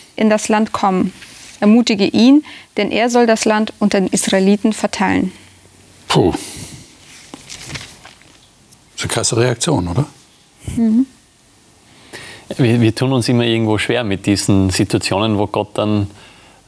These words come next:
Speaker 3: auch mal Härte zeigt, ja, auch einmal quasi durchgreift. Ja, das ist schon irgendwie, wie,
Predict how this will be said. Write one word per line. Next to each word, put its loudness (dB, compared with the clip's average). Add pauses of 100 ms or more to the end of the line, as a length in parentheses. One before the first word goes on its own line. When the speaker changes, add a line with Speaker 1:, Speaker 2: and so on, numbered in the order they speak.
(120)
Speaker 3:
auch -4
mal -2
Härte -4
zeigt, -8 (140)
ja, -6 (120)
auch -6
einmal -2 (440)
quasi -4
durchgreift. -2
Ja, -2
das -4
ist -2
schon -2
irgendwie, 2
wie, 0